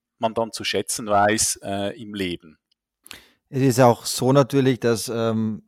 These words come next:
Speaker 2: also auch für mich natürlich Kinder das Wundervollste sind auf der Welt, ähm, aber es gibt natürlich auch die Kehrseite der Medaille sozusagen. Was, was, was nervt dich, ähm, am Vatersein oder was findest du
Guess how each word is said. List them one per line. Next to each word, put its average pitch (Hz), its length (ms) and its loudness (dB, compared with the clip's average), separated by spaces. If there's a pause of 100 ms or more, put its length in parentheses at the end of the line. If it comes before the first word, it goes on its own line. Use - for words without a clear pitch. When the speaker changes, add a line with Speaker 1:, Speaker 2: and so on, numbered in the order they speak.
(100)
Speaker 2:
also 113 200 -6
auch 110 300 -6
für 120 100 -4
mich 117 180 2
natürlich 117 380 -2
Kinder 131 360 -4
das - 200 -10
Wundervollste 113 800 -2
sind 113 260 -6
auf 104 160 -4
der 101 200 -8
Welt, 113 260 -4
ähm, 107 400 0
aber 131 320 2
es 131 160 0
gibt - 160 -12
natürlich 117 400 -4
auch 110 340 -2 (400)
die 113 60 -4
Kehrseite 120 580 2
der 120 140 -2
Medaille 117 420 0
sozusagen. 117 680 -4
Was, 113 320 -6
was, - 280 -8 (380)
was 120 140 -6
nervt 123 480 6
dich, 110 340 -2
ähm, 113 380 2
am 107 120 -2
Vatersein 113 760 0
oder 110 180 4
was 113 160 4
findest 135 340 4
du 135 220 8